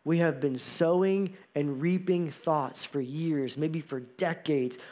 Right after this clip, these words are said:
We have habits and patterns in our life. And this, this one hour that you're here every week is not the magic hour.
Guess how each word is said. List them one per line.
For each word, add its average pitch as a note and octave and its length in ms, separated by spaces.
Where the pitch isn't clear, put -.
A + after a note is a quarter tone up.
We E3 80
have D3 100
habits D#3+ 640
and C3+ 160
patterns D#3 480
in D#3+ 100
our D3 80
life. C3+ 220
And D3 300
this, G#3 320
this - 180
one G3 340
hour F3+ 600
that E3 140
you're F#3+ 180
here F#3+ 480
every F#3 300
week F3+ 440
is D3 100
not F3 240
the F#3+ 80
magic D#3+ 420
hour. B2 420